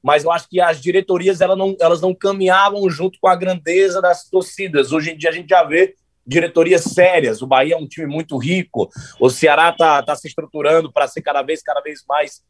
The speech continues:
um clube maior. O Fortaleza da mesma forma, o Sport com todos os perrengues, mas tá lá também na Série A do Campeonato Brasileiro.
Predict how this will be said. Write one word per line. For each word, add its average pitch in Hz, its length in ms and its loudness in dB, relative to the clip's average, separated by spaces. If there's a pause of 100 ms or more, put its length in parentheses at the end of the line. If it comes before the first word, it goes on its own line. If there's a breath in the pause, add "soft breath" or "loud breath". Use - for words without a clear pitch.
(140)
um 131 120 -14
clube 151 200 -8
maior. 139 520 4 (220)
O 117 120 -10
Fortaleza 147 560 0
da 147 100 0
mesma 147 300 -4
forma, 139 480 2
o 120 100 -4
Sport 147 600 0 (380)
com 139 200 -8
todos 151 240 -4
os 156 140 -10
perrengues, 147 540 0
mas 147 280 -2
tá 147 180 0
lá 143 220 4
também 143 260 -6
na 139 120 -6
Série 131 220 -2
A 139 60 2
do 135 80 -10
Campeonato 135 360 -6
Brasileiro. 131 480 0